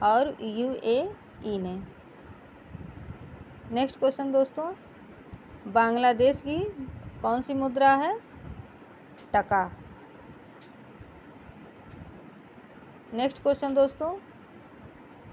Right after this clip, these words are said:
नील नदी के किनारे कौन सी सभ्यता का विकास हुआ था? उत्तर कौन सा है?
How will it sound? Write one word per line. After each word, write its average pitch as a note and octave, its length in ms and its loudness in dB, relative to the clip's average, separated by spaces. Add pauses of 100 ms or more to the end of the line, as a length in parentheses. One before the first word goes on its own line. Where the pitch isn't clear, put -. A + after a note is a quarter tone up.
(220)
नील C4+ 420 2
नदी B3 260 2
के B3 160 -2
किनारे A#3+ 500 6 (140)
कौन B3+ 200 4
सी C#4 140 -2
सभ्यता B3 480 4
का B3+ 140 0
विकास B3 440 2
हुआ C4 200 4
था? E4+ 200 -2 (3250)
उत्तर C4 300 2
कौन C#4 220 -2
सा C#4 160 4
है? D#4+ 220 4